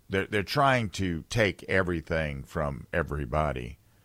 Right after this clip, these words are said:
if it means that it has to run off a fossil fuel or something. So gas stoves,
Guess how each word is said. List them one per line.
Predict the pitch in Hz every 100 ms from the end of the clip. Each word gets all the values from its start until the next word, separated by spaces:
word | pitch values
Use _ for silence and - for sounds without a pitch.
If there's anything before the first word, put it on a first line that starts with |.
| _ _ _ _ _
if | 98 101
it | 101
means | 98 98 95 87
that | 82
it | 78
has | 90 95 80
to | 82
run | 76 87 82
off | 76 73
a | 76
fossil | 80 78 76 73
fuel | - 82 85
or | 82
something. | - 78 78 76 71
So | - 76 71 - - -
gas | 107 110
stoves, | - 113 110 104 -